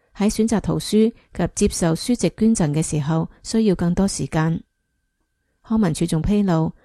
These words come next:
公共圖書館初步完成檢視超過二百萬項館藏嘅工作，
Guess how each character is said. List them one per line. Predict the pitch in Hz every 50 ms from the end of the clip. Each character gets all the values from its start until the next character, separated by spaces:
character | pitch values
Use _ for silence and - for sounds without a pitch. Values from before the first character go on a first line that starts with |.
| _ _ -
公 | - - 269
共 | 277 - 185 175
圖 | - 180 151
書 | 143 - 233 233
館 | - - 165 160 170 190 220 -
初 | - - 240 247
步 | - - 165
完 | 165 156 156 147
成 | - - 156 147 147
檢 | 147 156 165 190
視 | - - - 160 160 160 - - _
超 | - - - 220 214
過 | - 185 170
二 | 170 170 165 160 -
百 | - 180
萬 | 185 180 160 156 160
項 | 165 151 160 165 170 160 156 - _
館 | - - 151 180 220
藏 | - 226 165 151 147
嘅 | 165 170
工 | - 202 208 214
作， | - 190 170 160 160 -